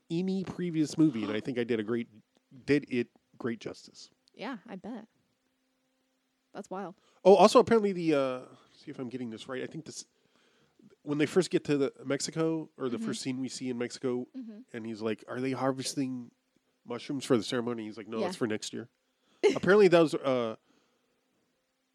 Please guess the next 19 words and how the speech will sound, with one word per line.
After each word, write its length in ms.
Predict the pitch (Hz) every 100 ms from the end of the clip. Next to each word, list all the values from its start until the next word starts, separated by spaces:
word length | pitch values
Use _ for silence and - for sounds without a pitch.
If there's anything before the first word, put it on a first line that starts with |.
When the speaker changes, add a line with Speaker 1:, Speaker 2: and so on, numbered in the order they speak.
| _
Speaker 1:
and 140 | 156 175
everything 280 | 185 302 277
was 120 | 233
shot 280 | - 185 208
on 140 | 151
location. 540 | 147 - 147 - 104 -
So, 100 | 110
like, 140 | 107
Speaker 2:
Wild, 380 | 214 285 202 101
yeah. 140 | 107 120
Speaker 1:
Harvard 480 | 117 131 147 156 -
and 180 | 123 104
Speaker 2:
Oh, 100 | 101
wow. 160 | - 262
Speaker 1:
San 180 | - 123
Francisco 680 | 123 131 127 156 151 143 - _ -
and 220 | 107 95
New 80 | 110
York. 420 | 110 139 180